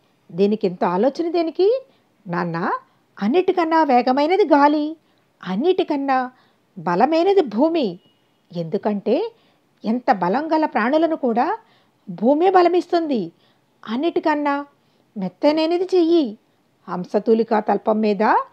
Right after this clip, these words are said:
పడుకున్నవాడు కూడా చెయ్యి ముడిచి తల కింద పెట్టుకుంటాడు. అన్నిటికన్నా ఆనందకరమైనది నిద్ర. ఇంకా దేని చేత పోని దుఃఖం కూడా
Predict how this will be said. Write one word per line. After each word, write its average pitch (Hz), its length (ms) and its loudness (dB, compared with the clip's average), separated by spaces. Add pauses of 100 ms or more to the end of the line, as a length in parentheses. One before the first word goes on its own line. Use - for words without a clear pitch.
(460)
పడుకున్నవాడు 339 640 2
కూడా 240 440 0 (580)
చెయ్యి 220 180 0
ముడిచి 330 580 -2 (540)
తల 208 100 2
కింద 349 220 0 (100)
పెట్టుకుంటాడు. 339 720 0 (680)
అన్నిటికన్నా 202 760 -2
ఆనందకరమైనది 220 960 0
నిద్ర. 302 520 4 (640)
ఇంకా 233 220 0
దేని 220 420 2
చేత 302 220 2
పోని 277 500 -2 (520)
దుఃఖం 294 400 2
కూడా 285 400 4